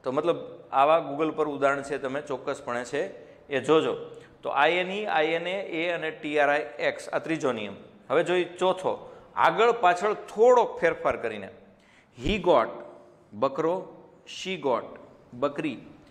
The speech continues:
તો મતલબ આગળ પાછળ, આગળ ફેરફાર કર્યો. A lad એટલે એક એવો પુરુષ જે મસ્તીખોર છે. A less તો એ સ્ત્રી. તો અહીંયા હું ફેરફાર કર્યો? ડી કાઢીને double એસ છે એ લગાડ્યું. Spinner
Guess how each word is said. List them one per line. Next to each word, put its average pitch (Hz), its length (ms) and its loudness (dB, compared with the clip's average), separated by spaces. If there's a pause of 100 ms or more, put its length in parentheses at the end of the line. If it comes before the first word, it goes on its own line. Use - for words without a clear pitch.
(200)
તો 120 60 -6
મતલબ 147 320 0
આગળ 151 320 6
પાછળ, - 320 0
આગળ 156 320 6
ફેરફાર 139 380 -2
કર્યો. 107 240 -4 (640)
A 147 60 4
lad 156 400 4 (760)
એટલે 143 180 -2
એક 156 100 -4
એવો 165 220 2
પુરુષ 170 460 4 (480)
જે 131 100 -4
મસ્તીખોર 143 640 0
છે. - 240 -12
A 135 100 -4
less 147 300 4 (580)
તો 135 80 -2
એ 135 100 0
સ્ત્રી. 135 580 -4 (200)
તો 131 60 -4
અહીંયા 151 140 2
હું 165 140 0
ફેરફાર 151 300 2
કર્યો? 131 240 0
ડી 143 240 -4
કાઢીને 156 440 2
double 151 360 2
એસ 143 380 0
છે 135 380 -2
એ 135 80 -4
લગાડ્યું. 113 360 0 (400)
Spinner 196 600 2